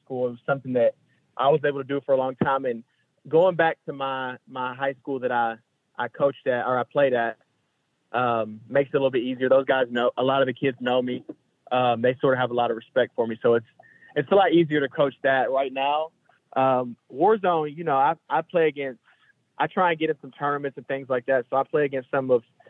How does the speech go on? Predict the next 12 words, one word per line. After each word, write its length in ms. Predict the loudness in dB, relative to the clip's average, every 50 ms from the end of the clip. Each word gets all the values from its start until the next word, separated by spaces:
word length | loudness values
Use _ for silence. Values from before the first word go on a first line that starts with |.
| _ _ _ _ _ _ _ _ _ _ _ _ _ _
what 140 | 4 4 4
would 100 | 4 4
be 120 | 0 -2
considered 460 | -2 -2 -6 -2 0 0 2 2 2 0
the, 80 | 0 -2 -2 -2 -2
the, 140 | 0 -2 -2 -4 -10
the 80 | -12 -12
pros 420 | -2 2 6 6 6 6 4 2
of 80 | -2 -6
Warzone. 640 | -2 2 4 4 4 4 0 -4 -4 -4 -6 -8 -6 _
So, 280 | 0 2 2 2 0 -4 _ _ _ _ _ _ _ -6
um, 420 | -2 0 0 2 2 2 0 0